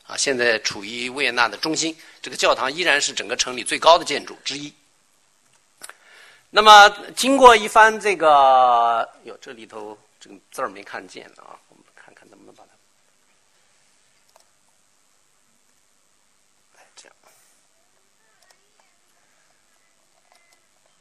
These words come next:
经过一番的这个拼搏或者说成长，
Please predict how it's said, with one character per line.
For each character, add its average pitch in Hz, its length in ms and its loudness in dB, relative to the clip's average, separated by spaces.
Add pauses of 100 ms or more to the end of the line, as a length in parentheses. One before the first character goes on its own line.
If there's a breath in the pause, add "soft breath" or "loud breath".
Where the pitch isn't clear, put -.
(600)
经 254 220 -6
过 233 260 4
一 208 140 -2
番 226 280 4
的 214 140 8
这 190 220 4
个 120 800 8
拼 226 240 -2
搏 151 340 6
或 175 160 2
者 147 100 2
说 156 500 6
成 151 260 2
长， 107 260 2